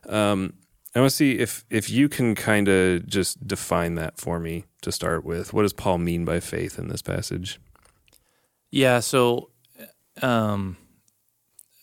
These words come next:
Speaker 2: faith is all over the Bible, and there's different ways we see it too. So, uh, in our passage,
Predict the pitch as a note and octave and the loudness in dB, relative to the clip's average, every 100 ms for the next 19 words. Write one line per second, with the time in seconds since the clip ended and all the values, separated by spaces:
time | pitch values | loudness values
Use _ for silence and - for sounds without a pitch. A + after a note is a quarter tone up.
0 | _ - B2 E3 D3+ B2+ G#2 - - _ | _ -14 0 2 4 4 0 -6 -12 _
1 | - B2 C#3 C3+ A#2+ G#2+ G2+ G#2 G#2 - | 2 6 6 6 4 2 2 0 -2 -6
2 | - A#2+ A2+ A2 G#2+ A2 D3 E3 C3+ B2+ | 0 2 4 2 0 2 2 4 6 6
3 | A#2 A#2 - A#2 A2+ - A2 G#2+ A#2 - | 6 2 2 2 0 0 2 4 2 2
4 | G#2+ G#2 G2+ F#2+ _ _ _ _ _ - | 2 2 0 -4 _ _ _ _ _ -4
5 | G#2 G2+ F#2+ G2 C3 B2 B2+ C3 A#2 A#2 | 0 0 0 0 4 4 6 4 4 2
6 | G#2 - - | 0 -2 -10